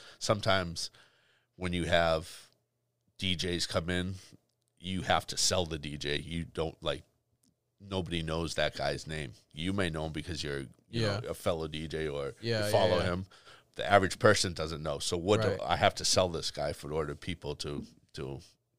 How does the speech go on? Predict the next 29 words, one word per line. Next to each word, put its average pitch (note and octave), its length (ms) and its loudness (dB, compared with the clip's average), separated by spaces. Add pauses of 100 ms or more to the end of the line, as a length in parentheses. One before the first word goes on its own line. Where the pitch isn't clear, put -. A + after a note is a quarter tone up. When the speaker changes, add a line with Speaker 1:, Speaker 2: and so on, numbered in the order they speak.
(680)
Speaker 1:
come E2+ 220 -4
see - 180 -4
him? D#2 160 -4 (500)
Speaker 2:
Right, G#2+ 240 -2
right, G#2 380 0 (500)
right. A#2+ 300 4
Um, G2 220 -4 (480)
and A2+ 600 -4 (360)
is B2 140 -2
that C#3+ 140 6
how, D#3+ 260 8
uh, G#2 500 0 (120)
you B2 140 -10
met C3 140 0
Malcolm, C#3 320 0
or A2+ 80 0
did G2+ 100 -2
you G2+ 100 -4
know G2+ 200 -2
him F#2 280 -8 (380)
on A2 100 -4
a G2 40 -4
personal G2 400 -4
level F2 440 -6 (240)
otherwise? F#2+ 460 -6 (320)
Speaker 1:
No, F#2 180 4
I F2+ 60 4
met F#2 220 2
Malcolm F2 480 -4